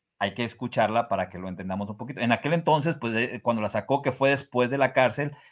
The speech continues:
ella dijo que era una canción que por la menstruación y el ciclo menstrual y todo esto, pero, pues, ahorita que se, que le puso el título al capítulo, que ya se lo borró, porque ahora el capítulo se llama, eh, Deducciones, Especulaciones, perdón,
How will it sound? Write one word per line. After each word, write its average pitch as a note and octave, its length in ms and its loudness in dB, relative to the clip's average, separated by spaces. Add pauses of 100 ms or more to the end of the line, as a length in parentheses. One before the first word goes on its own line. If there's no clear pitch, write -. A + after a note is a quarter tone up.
ella B2 240 4
dijo B2 280 0
que G#2+ 100 -2
era G#2+ 140 2
una G#2+ 380 0
canción G#2+ 520 -2
que A2 240 -8 (260)
por F#2+ 200 -8
la F#2+ 120 -2
menstruación A2 1040 0
y G#2 140 0
el F#2 120 -6
ciclo G#2+ 460 -2
menstrual A2+ 360 0
y G#2 80 -6
todo A#2+ 240 0
esto, C3+ 300 0 (340)
pero, D3 500 6 (220)
pues, A2+ 160 -4
ahorita G#2+ 320 4
que B2 80 -8
se, - 260 -6
que B2+ 100 -2
le A#2+ 100 4
puso C#3 280 0
el A#2+ 100 0
título C3+ 500 2
al A2+ 160 2
capítulo, C#3+ 520 2
que F#2+ 100 -10
ya A2 140 2
se - 100 -6
lo C#3+ 120 4
borró, D3 360 4
porque C#3 240 -2
ahora G#2+ 180 6
el C3 100 0
capítulo C3 400 0
se C3 120 -6
llama, C3 480 6 (280)
eh, A2 520 0
Deducciones, C3 840 -2 (420)
Especulaciones, C#3 720 2
perdón, C3 420 0